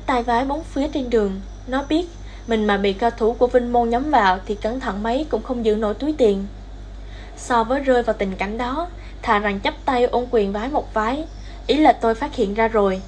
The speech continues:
nhưng tôi không chơi được với anh đâu. Theo quy củ giang hồ, nếu cung kính nhận thua như thế, người trong Vinh Môn thông thường sẽ không ra tay nữa.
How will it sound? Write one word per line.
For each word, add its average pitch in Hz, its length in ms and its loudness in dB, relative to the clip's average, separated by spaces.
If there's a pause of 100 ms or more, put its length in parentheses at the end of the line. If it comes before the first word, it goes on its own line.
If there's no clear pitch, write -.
(300)
nhưng 240 140 -2
tôi 247 180 2
không 254 200 -4
chơi 247 160 4
được 214 240 4
với 269 100 -2
anh 233 180 -4
đâu. 240 280 2 (420)
Theo 233 140 2 (100)
quy 240 120 0
củ 220 240 2
giang 247 200 0
hồ, 202 320 -2 (320)
nếu 277 180 0
cung 262 180 -2
kính 294 200 -4
nhận 247 220 -2
thua 254 120 2
như 254 220 -2
thế, 262 320 2 (380)
người 233 200 8
trong 233 160 2
Vinh 240 200 4
Môn 240 240 2
thông 262 160 -4
thường 214 180 2
sẽ 233 120 -4
không 254 200 -4
ra 262 200 -2
tay 254 140 0
nữa. 214 300 0